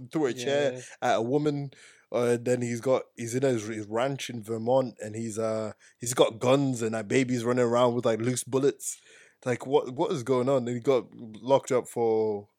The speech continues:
Speaker 1: uh, well, got arrested for, like, a, uh, robbery as well, something like that, or, like, breaking and entering.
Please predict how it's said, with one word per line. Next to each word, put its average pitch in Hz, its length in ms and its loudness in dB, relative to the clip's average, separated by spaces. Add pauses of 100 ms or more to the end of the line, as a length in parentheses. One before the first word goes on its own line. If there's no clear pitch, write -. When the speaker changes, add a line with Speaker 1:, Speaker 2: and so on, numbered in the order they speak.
(120)
Speaker 1:
uh, 113 320 4
well, 117 120 0
got 123 180 6
arrested 123 360 0
for, 117 140 -6
like, 107 180 -4
a, 107 80 -6 (240)
uh, 107 480 -2 (680)
robbery 117 680 4
as 107 160 -4
well, 120 240 4
something 110 260 -6
like 110 80 -4
that, 110 160 0
or, 107 200 -4
like, 104 220 -8
breaking 117 340 -4
and 107 80 0
entering. 110 520 -6